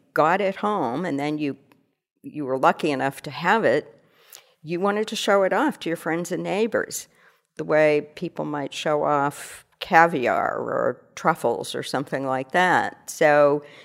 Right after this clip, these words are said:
you would heap up a bowl of snow or ice and put fruit on it and put it on your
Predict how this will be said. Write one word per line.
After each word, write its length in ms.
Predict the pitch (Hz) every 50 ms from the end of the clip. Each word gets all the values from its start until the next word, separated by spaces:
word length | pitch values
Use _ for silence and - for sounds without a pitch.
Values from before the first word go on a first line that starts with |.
| - _ _ -
you 160 | 170 160 147
would 160 | 147 156 156
heap 280 | - - 214 175 - -
up 220 | 156 156 156 -
a 60 | 160
bowl 480 | 151 _ - 143 143 143 139 139 143 156
of 160 | 147 143 -
snow 500 | - - - - 151 143 139 139 139 147
or 260 | 151 147 139 - -
ice 540 | - 139 131 131 135 147 151 147 - - -
and 180 | 139 127 135 -
put 220 | - 170 160 160
fruit 560 | - - - - - 170 156 147 151 147 - _ _ _ _ -
on 340 | - 147 143 143 139 143 147
it 400 | 143 143 139 139 - - - -
and 400 | - 143 123 123 120 123 143 - - - - - - - - - - - _ _ _ _ _ _ -
put 180 | - 185 202
it 140 | - 170 156
on 180 | 151 151 147 147
your 320 | 151 151 151 147 - -